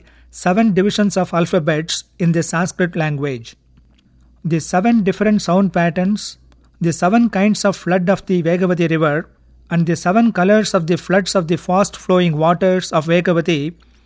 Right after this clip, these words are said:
are therefore celebrated by Swami Sri Desikan through the choice of seven different poetic meters in this stotram. The first seven slokas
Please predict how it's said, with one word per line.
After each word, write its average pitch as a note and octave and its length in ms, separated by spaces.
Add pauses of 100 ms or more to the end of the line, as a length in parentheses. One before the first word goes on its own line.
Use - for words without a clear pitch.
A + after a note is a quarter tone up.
(240)
are E3+ 160
therefore F#3+ 600 (100)
celebrated F#3+ 640
by E3+ 140
Swami F#3 400
Sri F3 220
Desikan E3+ 640 (560)
through G#3+ 200
the F#3 120
choice G3 480
of F#3 140
seven F#3+ 380
different F3+ 460
poetic F#3 400
meters E3 640 (240)
in F3 180
this F#3 160
stotram. D#3 520 (720)
The E3 180
first - 380
seven G#3+ 300
slokas G3 640